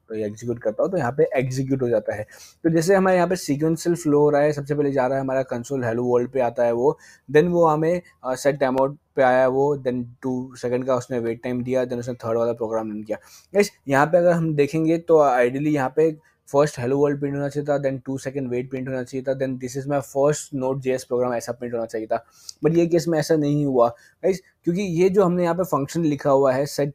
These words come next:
timeout का, ये हमारा नोड जे एस का फंक्शन नहीं है, ये सी प्लस प्लस का फंक्शन है। गाइस, अब यहाँ पे आपको कंफ्यूज नहीं होना है कि यहाँ पे हम नोड जे एस पढ़ रहे हैं, नोड जे एस के अंदर सी प्लस प्लस का फंक्शन कहाँ से ऐड कर दिया। गाइस, जो नोड जे एस जो बना हुआ है, जो नोड जे एस जो रन करता है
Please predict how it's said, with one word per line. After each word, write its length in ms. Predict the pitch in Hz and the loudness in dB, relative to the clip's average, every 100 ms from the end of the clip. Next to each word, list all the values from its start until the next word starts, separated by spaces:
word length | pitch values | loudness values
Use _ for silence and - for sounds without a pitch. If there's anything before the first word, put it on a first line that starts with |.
| 139 | -4
timeout 340 | 123 131 139 | -2 -2 -2
का, 180 | 135 151 | 0 0
ये 520 | 160 123 127 135 151 | 0 -2 -4 -2 0
हमारा 360 | 151 123 127 139 | 0 -2 -4 -4
नोड 400 | 139 123 139 160 | -6 -2 2 2
जे 120 | 147 | 2
एस 100 | 147 | 0
का 100 | - | 0
फंक्शन 360 | 143 135 - 139 | -4 -6 -6 -6
नहीं 220 | 135 156 | -4 -2
है, 80 | 156 | -2
ये 220 | 131 156 | 0 -2
सी 420 | - - - 170 160 | -4 -12 -6 -6 -4
प्लस 220 | 151 156 | -2 -2
प्लस 280 | - - 160 | -2 0 0
का 120 | - | 0
फंक्शन 340 | 143 127 120 117 | -4 -6 -8 -10
है। 60 | 117 _ _ _ _ | -10 _ _ _ _
गाइस, 160 | 180 185 - | -2 -2 -4
अब 120 | - 180 | -2 0
यहाँ 160 | 170 | 0
पे 80 | 175 | 0
आपको 140 | 175 | 0
कंफ्यूज 420 | 170 143 131 160 165 | 0 -4 -2 0 0
नहीं 200 | 156 160 | 0 0
होना 180 | 156 | 0
है 160 | 160 180 - _ - | -2 -4 -10 _ -4
कि 60 | |
यहाँ 120 | 143 135 | -2 2
पे 100 | 151 | 2
हम 120 | 151 | 0
नोड 260 | 123 127 | -2 -2
जे 100 | 139 | -2
एस 100 | 143 | -2
पढ़ 200 | - 147 147 | -2 0 0
रहे 100 | 147 | 0
हैं, 100 | 151 | -2
नोड 260 | 127 127 | -4 -4
जे 100 | 131 | -4
एस 80 | 131 | -4
के 80 | 143 | -4
अंदर 140 | 139 | -6
सी 160 | - 127 | -6 -6
प्लस 200 | 135 131 | -6 -6
प्लस 160 | 135 | -6
का 100 | - | -6
फंक्शन 360 | 135 120 - 160 | -6 -6 -4 -4
कहाँ 260 | 156 147 147 | 0 0 0
से 120 | 131 | 0
ऐड 200 | 120 117 | 0 -2
कर 100 | 120 | -6
दिया। 200 | 110 113 - - - _ 180 | -2 -2 -4 -20 -20 _ 4
गाइस, 180 | 214 - _ 190 | 4 2 _ 0
जो 60 | |
नोड 480 | 202 151 147 196 165 | 2 2 2 2 0
जे 180 | 139 131 | -2 0
एस 100 | 151 | 0
जो 180 | 143 160 | 4 2
बना 240 | 131 120 | 2 -2
हुआ 220 | 123 120 | 0 0
है, 120 | 117 123 | 0 -4
जो 100 | 131 | -4
नोड 260 | 127 156 | 0 0
जे 160 | 143 143 | 2 0
एस 60 | |
जो 120 | 139 139 | 2 0
रन 180 | 120 127 | 0 -4
करता 240 | 123 127 | -2 0
है 340 | 127 160 160 | 2 0 -2